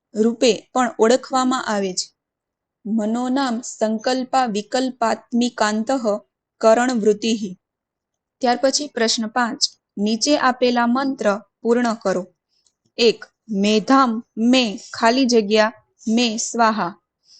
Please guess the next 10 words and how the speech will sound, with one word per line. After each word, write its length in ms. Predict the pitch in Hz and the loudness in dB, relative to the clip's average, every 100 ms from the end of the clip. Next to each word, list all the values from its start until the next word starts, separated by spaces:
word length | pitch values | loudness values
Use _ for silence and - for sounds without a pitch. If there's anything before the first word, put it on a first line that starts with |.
| _ _ _ | _ _ _
ઉત્તરમ, 520 | - 254 254 202 220 302 _ _ _ 214 | -6 -2 2 2 2 -4 _ _ _ -4
મેધામ 520 | 202 214 190 262 254 | 0 0 2 2 2
મે 440 | 262 285 233 247 _ 220 | 2 2 0 -4 _ -2
વરુણો 480 | 214 233 254 254 | 2 2 2 0
દદાતુ, 640 | 254 214 208 214 190 175 180 _ _ | 2 2 4 2 0 -8 -12 _ _
મેધામગ્નિઃ 1120 | 196 196 202 254 262 254 240 233 285 269 220 214 _ _ - | -4 -2 0 2 4 2 2 0 0 0 -2 -4 _ _ -2
પ્રજાપતિઃ, 920 | 208 214 247 240 220 208 208 190 185 - _ _ _ _ _ _ _ - | 2 4 4 2 0 -2 -4 -4 -12 -20 _ _ _ _ _ _ _ -4
મેધામિન્દ્રશ્ચ 1120 | 208 214 - 269 262 247 240 247 277 - - 220 220 _ - | 0 0 2 2 2 2 2 0 0 -2 0 0 0 _ -6
વાયુશ્ચ, 640 | 196 202 220 269 294 - 220 208 - _ | 0 2 2 2 0 0 2 0 -4 _
મેધામ 680 | 196 202 214 214 269 240 220 | -4 0 0 2 2 2 -2